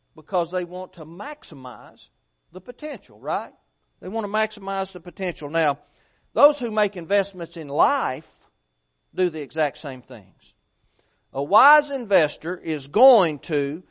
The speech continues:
examine all areas of life to ensure the greatest dividend of the investment. That's what we're going to do. We're going to look at every aspect, aren't we? We're going to notice the history of something.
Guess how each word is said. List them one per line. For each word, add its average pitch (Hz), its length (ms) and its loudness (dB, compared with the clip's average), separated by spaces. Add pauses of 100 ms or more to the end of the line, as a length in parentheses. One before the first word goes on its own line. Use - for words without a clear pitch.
(160)
examine 156 600 -2
all 262 540 8
areas 254 520 6
of 170 200 -2
life 175 720 6
to 196 220 -2
ensure 175 840 2 (380)
the 143 160 -2
greatest 214 840 4 (360)
dividend 143 720 0 (540)
of 156 180 -4
the 165 60 -12
investment. 147 540 -12 (1120)
That's 170 160 -10
what 214 160 -4
we're 175 80 -14
going 185 240 -8
to 185 60 -8
do. 202 100 2
We're 185 100 -8
going 214 160 -6
to 202 60 -8
look 262 340 -2
at 214 160 -10
every 247 340 -2
aspect, 196 560 -4
aren't 175 240 -6
we? 117 120 -20 (440)
We're 202 140 0
going 240 160 2
to 226 80 -2
notice 247 520 6
the 214 140 -6
history 196 580 -4
of 143 140 -8
something. 147 440 -8